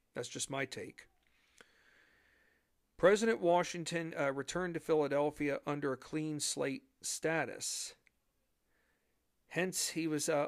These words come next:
un-, hence his image was untarnished, despite Alexander Hamilton and Henry Lee taking it upon themselves in unleashing, uh, mass herds of dragoons,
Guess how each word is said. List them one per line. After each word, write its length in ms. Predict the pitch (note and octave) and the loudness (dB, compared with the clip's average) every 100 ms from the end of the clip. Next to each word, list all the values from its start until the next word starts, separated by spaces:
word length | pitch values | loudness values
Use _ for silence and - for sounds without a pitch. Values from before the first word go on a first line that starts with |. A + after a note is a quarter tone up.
| - | 2
un-, 300 | D#3 D3+ D3+ _ _ - E3 _ - _ _ _ | 0 -2 -8 _ _ -20 -20 _ -20 _ _ _
hence 380 | D3+ D#3 E3+ - | -6 -2 0 0
his 140 | C#3+ | -2
image 300 | E3+ F3 D#3 | 0 -2 -2
was 140 | C#3+ C3 | -2 -2
untarnished, 920 | C#3+ B2+ - G#3+ E3+ G#2 - - - - _ _ _ _ - | -2 -4 0 2 0 -2 -6 -8 -10 -18 _ _ _ _ -6
despite 560 | C#3+ - - D#3+ - | -2 0 4 4 4
Alexander 760 | D#3+ E3 F3 D3+ D#3+ D#3+ D3 B2+ | 2 4 2 2 2 2 0 0
Hamilton 520 | E3+ F#3+ E3 - C#3+ | 0 0 0 0 -4
and 120 | C3 | -4
Henry 340 | B2 D#3+ D3+ C#3 | -4 -2 -2 -2
Lee 300 | D3 E3 D#3+ | -4 -4 -8
taking 420 | - D3+ D3 C#3+ | -4 -4 -4 -6
it 80 | C3 | -6
upon 380 | - D3+ D3+ | -2 -2 -2
themselves 560 | C3+ B2+ - D3+ D3 C3+ | -2 -2 2 2 2 -2
in 180 | - C#3 | -4 -4
unleashing, 720 | C3+ C3+ D#3 F3 - C#3+ C3 - - - - - - | -2 -2 -2 -2 -4 -6 -6 -12 -20 -20 -20 -20 -2
uh, 160 | C#3 C3 | 0 2
mass 380 | D3 E3+ F3 - | 2 2 2 0
herds 360 | - E3+ D#3+ | 0 0 0
of 120 | C3+ B2+ | -4 0
dragoons, 840 | D3 C#3 C#3+ G3+ F#3+ F#3+ F#3 - | 0 0 2 0 2 0 -2 -2